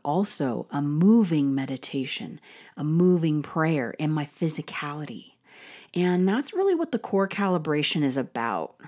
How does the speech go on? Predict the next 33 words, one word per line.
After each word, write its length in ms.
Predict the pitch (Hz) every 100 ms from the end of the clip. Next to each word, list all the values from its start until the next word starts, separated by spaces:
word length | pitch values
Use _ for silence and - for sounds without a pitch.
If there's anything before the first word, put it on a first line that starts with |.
| - _
So 340 | - - 190 180
deep. 500 | - - 98 - - - - - _
To 120 | -
just 320 | 196 226 - - _ _ -
understand 600 | 240 220 - 208 180 139
that 100 | - - _ _ 175
by 400 | 160 156 156 - 156
being 240 | 208 214
able 220 | 202 196
to 140 | 180 143
calibrate 640 | - 156 165 170 151 139
our 160 | 131 -
own 240 | 151 147
center 300 | 143 147 135
of 100 | 127
gravity, 400 | 139 131 117 101
our 140 | 113 -
own 360 | 147 143 139 135
core, 520 | - 151 131 120 - - - -
we 140 | 175
can 200 | 180 185
start 320 | 175 180 175 175
to 180 | 170
identify 640 | 147 135 143 139 - 123 -
our 180 | 135
true 320 | 135 - 156 143
nature, 580 | 135 127 - 131 107 -
our 140 | 139
true 760 | - - - 156 156 147 131 - - _ -
balanced 960 | 127 151 139 143 135 127 - - - - _ _ _ _
oneness, 640 | 143 147 147 143 131 104 -
our 100 | 131
fullness, 840 | - - 165 170 160 110 - -